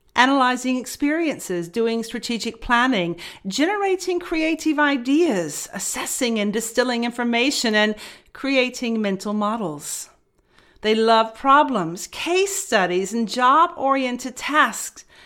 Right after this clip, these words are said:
and they love to analyze, solve, and reflect on them. Information is supported by data and figures.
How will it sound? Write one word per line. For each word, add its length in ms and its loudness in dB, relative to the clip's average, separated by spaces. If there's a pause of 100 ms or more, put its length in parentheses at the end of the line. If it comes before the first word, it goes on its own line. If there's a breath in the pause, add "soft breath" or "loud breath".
(160 soft breath)
and 120 -2
they 80 4
love 180 4
to 220 -6
analyze, 680 2
solve, 480 6
and 280 2
reflect 500 0
on 160 4
them. 380 -6 (960 loud breath)
Information 600 2
is 100 0
supported 640 2
by 200 4
data 560 -2
and 200 -2
figures. 880 -4